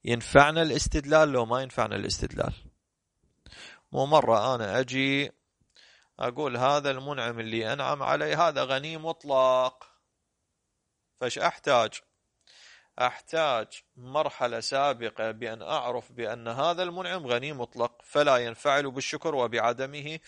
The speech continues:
وبالتالي ما يحتاج شنو؟ ما يحتاج الشكر، وما نحتاج أن نستدل على قاعدة وجوب شكر المنعم بقاعدة دفع الضرر المحتمل.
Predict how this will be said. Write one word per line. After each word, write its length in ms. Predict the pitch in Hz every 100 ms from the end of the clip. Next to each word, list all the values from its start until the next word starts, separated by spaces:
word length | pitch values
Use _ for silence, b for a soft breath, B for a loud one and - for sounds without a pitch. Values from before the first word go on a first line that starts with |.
| B B -
وبالتالي 540 | 131 139 - 156 160
ما 140 | 175 160
يحتاج 380 | 127 - 135 120
شنو؟ 260 | - 123
ما 120 | 143
يحتاج 260 | 131 - 113
الشكر، 460 | 113 - 139 - 196
وما 220 | 240 226
نحتاج 500 | 156 - 123 113 - _ B B B B B B B -
أن 240 | 131 123
نستدل 580 | 123 - 131 123 139 113 - _ _ _ _ _ _ _ _ _ _ - b b b -
على 500 | 123 131 123 117 82 -
قاعدة 420 | 123 117 131 123 -
وجوب 400 | 110 110 135 139
شكر 340 | 139 147 156 147
المنعم 480 | 147 151 143 170 -
بقاعدة 640 | - 123 - 123 113 120 113
دفع 420 | 110 117 117 117
الضرر 440 | 117 120 127 131
المحتمل. 580 | 113 107 - - - -